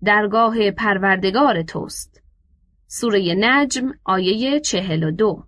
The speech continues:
و از همین باب است آیات مورد بحث که می‌فرماید: «و بشر الصابرین الذین اذا اصابتهم مصیبة قالوا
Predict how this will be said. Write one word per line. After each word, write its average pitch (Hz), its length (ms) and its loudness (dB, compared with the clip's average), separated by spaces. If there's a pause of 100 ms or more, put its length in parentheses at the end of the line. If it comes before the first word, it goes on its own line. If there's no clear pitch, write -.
(640)
و 208 220 2
از 285 200 2
همین 311 380 4
باب 202 200 2
است 180 480 -2
آیات 285 380 2
مورد 214 520 2
بحث 240 500 -2 (180)
که 208 240 2
می‌فرماید: 196 840 0 (920)
«و 202 120 -2
بشر 285 460 0
الصابرین 208 960 0 (440)
الذین 233 680 4 (240)
اذا 240 440 2
اصابتهم 208 1080 0 (300)
مصیبة 240 560 2 (340)
قالوا 208 560 2